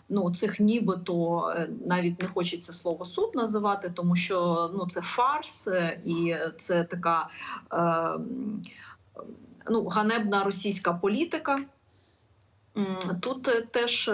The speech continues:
дуже важливо, щоб підключалась міжнародна спільнота до цього, це перше. А по-друге, з цього приводу вже висловлювався, е, президент України. І фактично, а, такі кроки, е,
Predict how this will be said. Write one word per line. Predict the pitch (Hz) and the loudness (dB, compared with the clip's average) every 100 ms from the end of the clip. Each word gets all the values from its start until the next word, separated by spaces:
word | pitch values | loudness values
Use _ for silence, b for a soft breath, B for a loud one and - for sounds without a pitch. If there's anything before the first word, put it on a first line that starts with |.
| 196 | 2
дуже | 180 190 190 | 2 0 2
важливо, | 190 185 208 185 | 0 0 0 0
щоб | - 180 180 | -2 -2 -2
підключалась | 180 - 180 - 175 175 185 | -2 -6 -6 -2 0 0 -2
міжнародна | 175 185 220 202 | -2 2 0 0
спільнота | 185 - 185 180 175 | -6 -8 -4 -2 0
до | 165 175 | -2 -4
цього, | - 165 185 | -2 -2 -2
це | 226 196 | -2 -4
перше. | - 160 - - - B B B - | 0 0 0 -4 -6 B B B 2
А | 170 170 | 2 4
по-друге, | 180 180 214 285 277 247 226 | 2 2 2 4 2 2 -2
з | - - 180 | -6 -2 -2
цього | 180 220 226 | 2 2 2
приводу | 180 214 226 240 214 | -2 0 2 0 -2
вже | 196 - 190 202 | -2 0 0 0
висловлювався, | 185 - 185 180 175 165 - - 170 165 170 - | -4 -4 -2 0 2 0 -2 -2 2 2 2 -2
е, | 185 165 160 | 0 0 0
президент | - 175 165 175 233 262 | -2 -2 -2 -2 -2 -4
України. | - 277 269 262 262 269 B B B B _ | 0 0 2 0 0 -4 B B B B _
І | 190 185 185 175 | -4 0 2 2
фактично, | 175 190 - 233 247 - 254 226 214 B B B | 2 -2 -2 -2 0 0 2 2 2 B B B
а, | - 165 165 160 - - | -2 2 4 2 0 -6
такі | - 220 233 | -2 0 2
кроки, | 226 226 196 185 - | 2 2 2 0 0
е, | 175 | 2